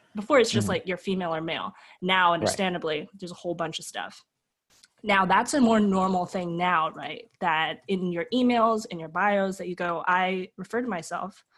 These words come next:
Speaker 1: with she slash her, hers pronouns." You might
Speaker 2: Mm-hmm.
Speaker 1: refer to yourself as they, theirs, and you might refer to yourself as him, his, like, it keeps going. Now, regarding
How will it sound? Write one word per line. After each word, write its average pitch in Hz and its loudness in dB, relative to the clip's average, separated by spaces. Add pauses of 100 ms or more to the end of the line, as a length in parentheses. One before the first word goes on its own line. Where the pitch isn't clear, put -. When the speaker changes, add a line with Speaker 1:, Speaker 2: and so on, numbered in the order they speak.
(340)
Speaker 1:
with 170 -4 (120)
she 160 -8
slash 165 -8
her, 160 -10
hers 160 -8
pronouns." - -6 (420)
You 175 -2
might 170 -2
Speaker 2:
Mm-hmm. - -6
Speaker 1:
refer 185 -4
to 160 -10
yourself 165 -6
as 156 -10
they, 151 -8
theirs, 165 -8
and 180 -8
you 170 -8
might 160 -12
refer 165 -14
to 170 -16
yourself 175 -12
as 160 -14
him, 175 -12
his, 214 -6 (120)
like, 170 -4 (140)
it - -14
keeps 240 0
going. 208 0 (460)
Now, 175 2 (1000)
regarding 180 0